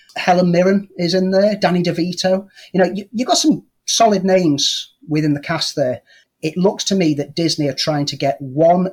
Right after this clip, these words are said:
key film each month getting released on their streaming service to keep generating those subscriptions.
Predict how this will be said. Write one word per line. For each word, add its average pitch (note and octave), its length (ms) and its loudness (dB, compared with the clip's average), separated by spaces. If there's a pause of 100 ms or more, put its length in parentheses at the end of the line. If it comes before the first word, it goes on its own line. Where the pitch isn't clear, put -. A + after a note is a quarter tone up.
key D#3+ 300 -6
film C#3 600 -4
each - 320 -8
month B2+ 320 -4
getting C3 220 -8
released B2+ 300 -6
on B2 100 -4
their A#2 140 -4
streaming A#2+ 320 -8
service A2+ 500 -8 (320)
to - 80 -10
keep C#3+ 400 -6
generating B2+ 800 -2
those B2 320 -4
subscriptions. A#2+ 840 -8